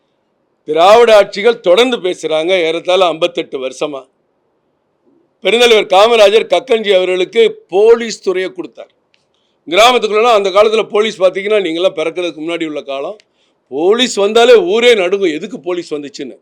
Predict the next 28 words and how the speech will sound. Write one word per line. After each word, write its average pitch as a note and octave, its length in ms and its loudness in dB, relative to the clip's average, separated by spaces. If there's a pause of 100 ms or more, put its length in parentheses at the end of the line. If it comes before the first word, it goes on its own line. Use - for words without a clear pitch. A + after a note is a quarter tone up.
(240)
ஒரு D3+ 180 -4
லத்தி D#3 280 -4
குச்சியை E3+ 340 -10
வச்சுக்கிட்டு D#3 360 -10
தான் E3 100 -6
வருவாங்க. C#3 440 -8 (760)
அப்ப G#3+ 260 2 (560)
ஏழை C4 400 4
மக்களை, F3+ 420 0 (600)
பட்டியல் C#4+ 380 0
மக்கள் G3 320 -2
எல்லாம் F#3+ 320 2
அவங்க F3 400 -2
மிரட்டுவாங்க. G3 520 0 (1400)
எந்த B3+ 420 2 (100)
போலீஸ் C4+ 420 4
துறை B3+ 200 4
அந்த A3+ 160 0
மக்களை F#3+ 380 0
மிரட்டுகிறதோ F3 760 -4
அந்த F3+ 340 -2
போலீஸ் B3 420 2
துறையை F3+ 280 0
கக்கஞ்சிக்கிட்ட F3+ 640 -4
குடியா E3+ 340 -2 (160)
அப்படின்னு D#3+ 340 -6
பெருந்தலைவர் D#3+ 460 -8
காமராஜர் D3+ 460 -4